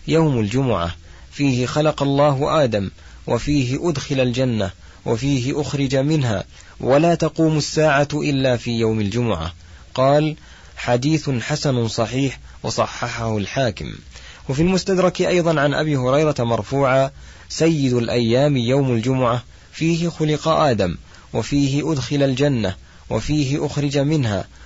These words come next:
ولا تقوم الساعة إلا يوم الجمعة." وروى مالك في الموطأ عن أبي هريرة مرفوعا: "خير يوم طلعت عليه الشمس يوم الجمعة،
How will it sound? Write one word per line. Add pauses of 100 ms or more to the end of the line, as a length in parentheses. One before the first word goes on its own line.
(140)
ولا
تقوم
الساعة
إلا
يوم
الجمعة." (580)
وروى
مالك
في
الموطأ (360)
عن
أبي
هريرة
مرفوعا: (280)
"خير
يوم
طلعت
عليه
الشمس
يوم
الجمعة،